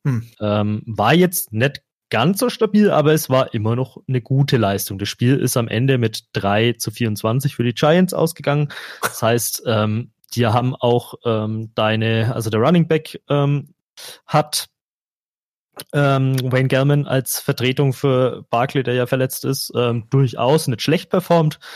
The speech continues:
Speaker 2: Für ein Backup mit achtzehn Carries, dreiundsechzig Yards und einem Touchdown, ja,
Speaker 1: Kann man
Speaker 2: du
Speaker 1: machen.
Speaker 2: hast von ihm nichts erwartet und er hat trotzdem was geliefert. Also völlig okay. Er hat auch für fünfundfünfzig Yards noch received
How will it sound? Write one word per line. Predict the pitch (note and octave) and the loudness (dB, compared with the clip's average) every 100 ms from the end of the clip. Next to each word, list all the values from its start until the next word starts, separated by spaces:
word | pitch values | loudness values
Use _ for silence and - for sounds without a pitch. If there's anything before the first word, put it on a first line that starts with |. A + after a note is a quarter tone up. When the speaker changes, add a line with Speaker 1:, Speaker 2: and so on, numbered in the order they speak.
| - - | -20 -20
Speaker 2:
Für | - - B2 A#2+ A#2+ - | -6 0 4 4 2 -4
ein | A#2+ | -2
Backup | B2+ F3 C#3+ - | 0 2 0 0
mit | A#2 - | -4 0
achtzehn | B2+ C#3 C#3 | -2 0 -2
Carries, | A#2 C3 C3 | 0 2 2
dreiundsechzig | - A#2 A#2+ - A#2 A2 | 0 0 0 -2 -4 -2
Yards | A2+ A#2 A#2+ | -2 -2 -2
und | |
einem | G#2+ G#2+ | -4 -2
Touchdown, | A#2+ - A#2+ A#2 - _ _ _ | -4 -4 -4 -4 -10 _ _ _
ja, | - F#2+ C#3 - _ - - - A2+ | -6 -2 -2 -4 _ -16 -16 -14 -12
Speaker 1:
Kann | G#2 B2 | -8 -8
man | A2+ | -2
Speaker 2:
du | |
Speaker 1:
machen. | A#2 D#3 | 2 2
Speaker 2:
hast | E3+ - | 2 4
von | F#3 | 4
ihm | F#3 F3+ E3+ | 6 4 6
nichts | D#3 G3 - | 4 4 2
erwartet | D#3+ C3+ G3 G3 | 4 4 4 0
und | D3 | 0
er | D3 | 0
hat | D3 | 0
trotzdem | A2+ - A#2+ | -2 -4 -2
was | A2 A2 | -2 -2
geliefert. | - G2+ G#2+ A2 | -4 -6 -4 -6
Also | - - G2 | -6 -10 -10
völlig | - A2 D#3+ | -4 -2 0
okay. | C#3 C#3 C#3 C#3 - - - - _ | -2 0 0 -2 -12 -20 -20 -20 _
Er | A#2+ | -2
hat | C3+ | 0
auch | - C3 C3 | 2 2 2
für | - B2+ B2 B2 B2 - | -2 2 4 2 0 -2
fünfundfünfzig | - D3 E3 D#3+ C#3 C#3 | 0 2 2 0 -2 -2
Yards | A#2+ C#3 C#3 | 0 0 0
noch | A#2+ | -2
received | A2 - A#3+ - | -2 0 -2 -2